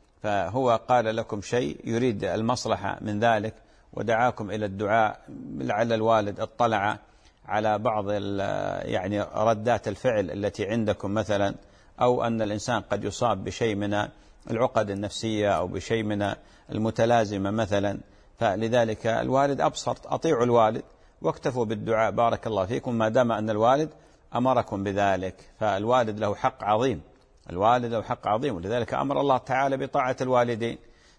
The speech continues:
فإذا لم يطاع في مثل هذه الأشياء متى يطاع؟ فهو رأى شيء أنتم ما ترونه، وقدر شيء أنتم ربما ما تقدرونه، ولذلك اكتفوا بالدعاء بارك الله فيك.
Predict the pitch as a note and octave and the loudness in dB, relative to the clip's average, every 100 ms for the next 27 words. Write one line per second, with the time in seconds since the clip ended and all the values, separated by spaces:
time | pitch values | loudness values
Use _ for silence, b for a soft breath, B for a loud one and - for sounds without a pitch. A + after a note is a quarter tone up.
0 | _ A#2+ A#2+ C3 D#3 D#3 C#3 C#3 B2 A#2 | _ -4 0 2 2 0 0 0 2 0
1 | A#2+ B2 A#2 A2+ A2+ G#2+ G2+ - B2 D3+ | -2 -4 -4 0 0 0 -4 -4 -2 -2
2 | D#3 B2+ A#2+ - G#2+ G2 A#2+ b b b | 0 0 0 2 2 2 -8 b b b
3 | _ B2+ C#3+ C#3 C3+ - C3+ D3 D3+ C#3 | _ -2 2 4 4 2 0 2 2 0
4 | - C#3+ E3+ E3+ b b - B2+ C#3 C#3 | 0 0 0 -4 b b -10 -6 -2 0
5 | D3+ C3 A2 F2+ C2 - - A#2 - D#3 | 0 0 0 0 -4 -14 -8 -8 -2 -2
6 | D3 C#3 C3 - D3 E3+ E3+ C#3+ B2 C3 | 2 2 2 2 0 0 -4 -6 -6 -2
7 | C#3 C#3 C3+ C3+ C#3+ C3+ C3 - G#2+ G2+ | 0 2 2 0 0 -2 -2 -2 0 2
8 | G2+ F2 E2 - - B2+ C3+ D3 C3+ B2+ | 2 0 -4 -14 -10 -4 2 4 4 0
9 | C#3 C#3 B2+ A2 A2 A2+ A#2 A2+ B2 - | -4 -4 -4 -2 -2 -2 2 4 2 -2
10 | b b - C3 C3+ A#2+ A#2 A#2 A#2+ A#2 | b b -2 2 2 0 -2 2 2 2
11 | - A#2 - | -4 -6 -6